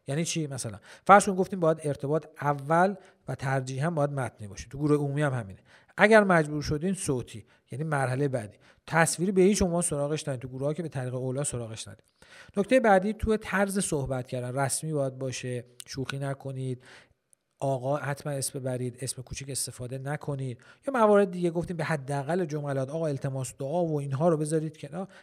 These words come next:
حداقل رو باید رعایت بکنید. این درباره گروه‌هایی که مختلط است. تو گروه‌های غیر مختلط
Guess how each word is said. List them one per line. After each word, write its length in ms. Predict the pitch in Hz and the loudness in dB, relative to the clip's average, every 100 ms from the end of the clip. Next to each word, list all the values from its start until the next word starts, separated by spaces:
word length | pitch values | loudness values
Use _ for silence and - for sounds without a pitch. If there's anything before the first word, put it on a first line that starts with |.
| - | -2
حداقل 720 | 220 196 185 185 180 208 226 | 2 4 4 4 4 0 0
رو 300 | 226 220 220 - - | 2 2 0 -10 -4
باید 220 | 151 170 | -2 4
رعایت 440 | 156 139 135 127 | 4 6 4 0
بکنید. 320 | - - - _ _ _ _ _ _ | -6 -16 -20 _ _ _ _ _ _
این 140 | 294 320 | -2 6
درباره 400 | 254 220 220 254 | 8 8 6 2
گروه‌هایی 640 | 208 185 170 180 214 233 | 2 0 0 0 -2 -4
که 160 | 240 | -4
مختلط 520 | 220 165 - 135 117 - | -2 -2 -2 -4 -4 -10
است. 160 | - - | -12 -4
تو 120 | 294 | -2
گروه‌های 380 | - 320 277 285 | 2 2 2 0
غیر 400 | - 214 220 214 | 2 4 4 2
مختلط 680 | 214 185 190 175 165 147 | -4 -4 -4 -2 0 -2